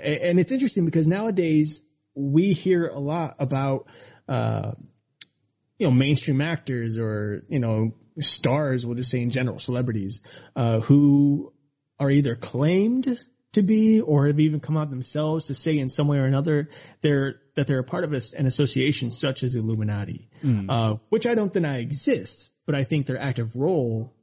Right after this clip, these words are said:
Speaker 1: isn't as active as, you know, many claim it to be. Um, but nonetheless, I mean,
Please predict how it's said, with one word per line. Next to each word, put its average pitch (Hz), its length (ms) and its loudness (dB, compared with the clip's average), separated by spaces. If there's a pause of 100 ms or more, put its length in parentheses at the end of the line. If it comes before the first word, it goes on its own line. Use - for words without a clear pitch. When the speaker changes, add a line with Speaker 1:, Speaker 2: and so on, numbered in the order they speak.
(240)
Speaker 1:
isn't 120 500 0
as 131 320 0
active 113 600 -4
as, 113 540 -4 (220)
you 127 100 0
know, 104 100 0
many 107 380 2
claim 123 360 0
it - 100 -8
to 117 60 -4
be. 92 240 -6 (380)
Um, 117 540 0 (760)
but 165 140 8
nonetheless, 160 540 2
I 120 80 -8
mean, 113 360 -6